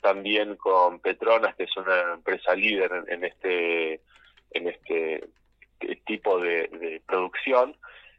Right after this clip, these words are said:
Eh, y este contexto de precios internacionales del gas natural licuado exorbitante, recordemos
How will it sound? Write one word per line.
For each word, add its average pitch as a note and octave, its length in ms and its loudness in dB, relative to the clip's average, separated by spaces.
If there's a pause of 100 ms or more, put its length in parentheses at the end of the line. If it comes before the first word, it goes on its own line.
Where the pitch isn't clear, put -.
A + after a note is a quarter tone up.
(140)
Eh, F#2+ 540 4 (380)
y D#3 340 -2 (340)
este D#3 380 2
contexto B2 540 -2
de G#2+ 80 -2
precios A2+ 320 -6
internacionales A2 840 0
del F#2+ 140 -2
gas G2+ 160 2
natural G#2+ 640 2
licuado G2 840 2
exorbitante, B2+ 1160 0
recordemos G#2 540 0